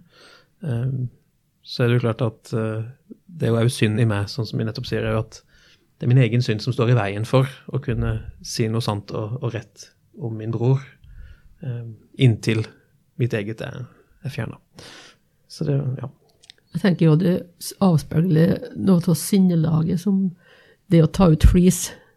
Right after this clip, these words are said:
Speaker 2: skal være preget av. Du skal ha tatt ut bjelken selv først, og da vet du hvor vondt sånne ting gjør. Eh, og da får du også en kanskje litt mer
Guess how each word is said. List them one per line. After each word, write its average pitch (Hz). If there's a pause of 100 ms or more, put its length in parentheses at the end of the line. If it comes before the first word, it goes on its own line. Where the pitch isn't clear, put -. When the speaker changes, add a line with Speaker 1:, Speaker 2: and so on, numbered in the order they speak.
(240)
Speaker 2:
skal 175
være 175
preget 180
av. 247 (800)
Du 208
skal 180
ha 165 (280)
tatt -
ut 147 (100)
bjelken 175
selv 214 (340)
først, - (440)
og 180
da 175
vet 156
du 214 (680)
hvor 185
vondt 196
sånne 170
ting 185 (160)
gjør. 214 (1600)
Eh, 185 (200)
og 175
da 170
får 165
du 185
også 165
en 180 (800)
kanskje 277
litt 247
mer 226